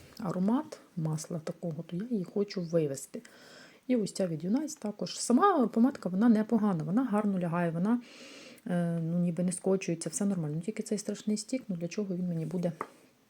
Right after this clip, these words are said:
перекидатись, я хочу її також добити і все, і викинути, щоб вона мені не, не пролежувала дарма. Далі ось ці леді лишаються.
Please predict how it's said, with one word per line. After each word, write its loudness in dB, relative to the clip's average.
перекидатись, 0
я -2
хочу -6
її -6
також -10
добити -2
і 0
все, -10
і -8
викинути, -10
щоб -14
вона -8
мені -6
не, -4
не 0
пролежувала -2
дарма. -6
Далі -2
ось -4
ці -4
леді 2
лишаються. -4